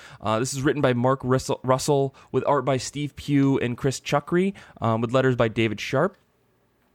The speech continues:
And a friend of mine who doesn't read a lot of comics, but definitely tries to lecture me about comics a lot,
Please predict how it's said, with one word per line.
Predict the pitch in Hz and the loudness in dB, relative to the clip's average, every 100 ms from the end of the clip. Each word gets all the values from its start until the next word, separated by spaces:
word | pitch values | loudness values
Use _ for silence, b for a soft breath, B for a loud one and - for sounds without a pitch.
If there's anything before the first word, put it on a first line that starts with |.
| - | -8
And | 143 | -4
a | |
friend | 143 185 | 0 2
of | 185 | 4
mine | 147 143 | 4 2
who | 143 | 0
doesn't | 135 147 151 120 | 2 0 0 -4
read | 123 135 | -2 0
a | 131 | 2
lot | 135 139 | 2 0
of | - | 0
comics, | 147 147 143 | -2 -2 -2
but | - - | 0 2
definitely | 127 151 110 127 | 2 0 -2 -2
tries | 117 - 127 | -2 0 0
to | 123 | 0
lecture | 104 113 - 165 | -2 -2 -2 -4
me | 151 | 0
about | 147 143 - | 0 0 -2
comics | 160 156 160 | -4 -4 -4
a | 160 | -2
lot, | 160 170 | 0 0